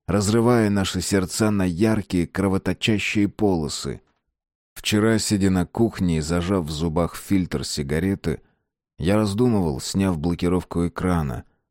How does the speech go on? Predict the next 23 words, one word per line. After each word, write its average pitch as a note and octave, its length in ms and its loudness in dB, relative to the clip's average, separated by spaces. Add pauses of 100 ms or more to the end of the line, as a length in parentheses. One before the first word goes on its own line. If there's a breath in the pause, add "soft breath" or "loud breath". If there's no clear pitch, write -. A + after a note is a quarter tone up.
(160)
написать F#2 600 -2
ему D2+ 300 -4 (400)
или E2+ 160 2
набрать F#2+ 480 0
его F2+ 160 0
номер. D#2+ 500 -2 (760)
Нет, F2 480 -2 (520)
на G2 200 2
этот F#2 200 -2
раз - 420 -2 (600)
я A2 220 2
не G#2+ 140 4
растеряю F#2+ 520 2
решимости, D#2+ 680 -6 (340)
споткнувшись G2+ 960 0
о E2+ 40 2
возможный F#2 600 0
блок, F#2+ 460 2
обиду E2+ 500 0
или E2+ 120 2
прочие F2 440 -2
досадные E2+ 560 0
помехи. E2 640 -2